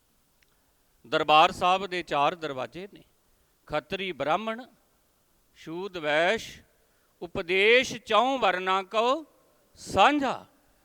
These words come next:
ਸਾਡੇ ਗੁਰੂ ਦਾ ਫਲਸਫਾ ਸਾਰਿਆਂ ਦਾ ਵਾ, ਇਹਨੂੰ ਬੰਦ ਨਹੀਂ ਕੀਤਾ ਜਾ ਸਕਦਾ, ਸਾਰਿਆਂ ਤੱਕ ਇਹ ਜਾਣਾ ਚਾਹੀਦਾ ਹੈ, ਸਾਰਿਆਂ ਤੱਕ। ਗੁਰੂ ਦਾ ਜਿਹੜਾ ਫਲਸਫਾ ਹੈ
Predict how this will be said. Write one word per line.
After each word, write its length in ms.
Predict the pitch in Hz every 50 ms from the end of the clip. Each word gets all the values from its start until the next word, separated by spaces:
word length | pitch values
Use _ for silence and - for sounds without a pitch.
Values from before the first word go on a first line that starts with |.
| _ _
ਸਾਡੇ 540 | - - - 190 185 180 170 160 190 226 269
ਗੁਰੂ 360 | 240 196 208 214 214 240 262
ਦਾ 220 | 262 220 240 233 240
ਫਲਸਫਾ 640 | - 208 190 190 196 - - 220 202 226 247 277 285
ਸਾਰਿਆਂ 520 | - - 196 196 233 285 330 349 349 339
ਦਾ 200 | 311 277 226 202
ਵਾ, 260 | 175 165 165 151 143 - _ _ _ _ _ _ _ _ _ _ _ _
ਇਹਨੂੰ 520 | 202 233 277 285 285 294 277 269 269 196
ਬੰਦ 300 | 139 160 160 175 180 175
ਨਹੀਂ 200 | 196 220 262 311
ਕੀਤਾ 380 | - - 220 180 - 190 170 165
ਜਾ 200 | 147 143 135 131
ਸਕਦਾ, 440 | 123 - - 156 170 190 202 254 277
ਸਾਰਿਆਂ 520 | - - 196 165 180 220 285 311 339 349
ਤੱਕ 300 | 302 - 302 302 294 -
ਇਹ 120 | 277 262 226
ਜਾਣਾ 300 | 220 196 180 185 185 180
ਚਾਹੀਦਾ 460 | 165 - 175 185 208 175 - - 170
ਹੈ, 100 | - _ _ _ _ _ _ _ _ _ _ _ _ _ _ _ _
ਸਾਰਿਆਂ 560 | _ - - 190 226 285 311 311 302 294 277 247
ਤੱਕ। 240 | - 214 196 - _ _ _ _ _ _ _ _ _ _ _ _ _ _ _ _ _ -
ਗੁਰੂ 400 | 123 123 165 214 269 294 330 339
ਦਾ 180 | 285 302 302 294
ਜਿਹੜਾ 340 | 233 240 254 262 277 277 277
ਫਲਸਫਾ 600 | - - 185 190 202 202 - - 233 - 220 240
ਹੈ 500 | 254 226 190 156 131 107 - - _